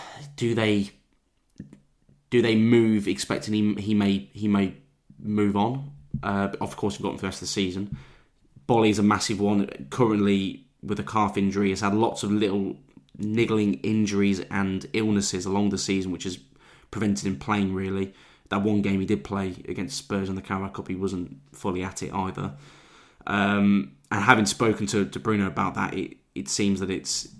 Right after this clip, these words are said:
you know, reoccurring injuries or, or bad luck, really, that small things keep happening to him as he moves along, and it's not quite, he's not getting back to fitness in time. And then the impression I get is that he's not gonna be back particularly quickly either.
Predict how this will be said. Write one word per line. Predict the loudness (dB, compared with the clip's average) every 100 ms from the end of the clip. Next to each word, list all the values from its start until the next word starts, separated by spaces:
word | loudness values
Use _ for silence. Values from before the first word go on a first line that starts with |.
| -20 -20 _ _ _ -20 -16 -14 -10
you | -6 -6
know, | -6
reoccurring | 0 2 2 -2 -2 0 0 -2 -4 -6 -10 -18 -20 -16 -4
injuries | -2 -2 -2 -2 -2
or, | -4 -6
or | -4 -4 -4 -10 _ _ _
bad | 0 2
luck, | 2 0 -2
really, | -4 -4
that | -4
small | -2 0 -2
things | -2 -6
keep | -8 -6
happening | -6 -4 -6
to | -4 -2
him |
as | -2
he | -4
moves | -2 -2
along, | -4 -2 -2
and | -4
it's | -4 -6
not | -6
quite, | -6 -6 -6 -14 -12
he's | -6
not | -6 -8 -20 -14 -6
getting | -6
back | -6 -8
to | -6
fitness | -6 -6 -8
in | -6
time. | -4 -4 -8 -14 -2
And | 2
then | 4
the | 4
impression | 4 2 4 0
I |
get | 2 2
is | 2
that | 0
he's | 0
not | -2
gonna | -2
be | -4
back | -4 -8 -20 -20 -16
particularly | -8 -6 -6 -6
quickly | -6 -6 -6 -4
either. | -4 -4 -8